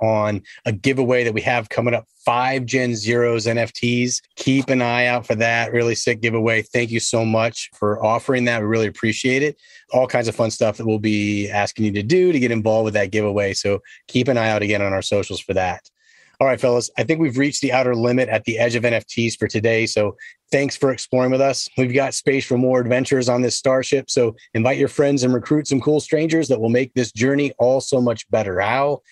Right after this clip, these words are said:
Go to iTunes or Spotify right now, rate us, and say something awesome. Then go to edge of N F T dot com to dive further down the rabbit hole.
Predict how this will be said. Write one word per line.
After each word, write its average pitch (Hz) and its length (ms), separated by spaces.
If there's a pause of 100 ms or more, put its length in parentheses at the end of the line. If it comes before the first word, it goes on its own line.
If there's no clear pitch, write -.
(180)
Go 139 100
to 139 60
iTunes 139 520 (200)
or 165 160
Spotify 107 680 (140)
right 131 280
now, 117 340 (180)
rate 123 240
us, 127 180
and 117 140
say 127 140
something 110 360
awesome. 123 520 (200)
Then 139 140
go 151 140
to 123 120
edge 123 160
of 135 80
N 131 120
F 123 100
T 127 160
dot 117 200
com 147 340
to 123 80
dive 101 240
further 151 440
down 120 300
the 117 120
rabbit 101 400
hole. 90 340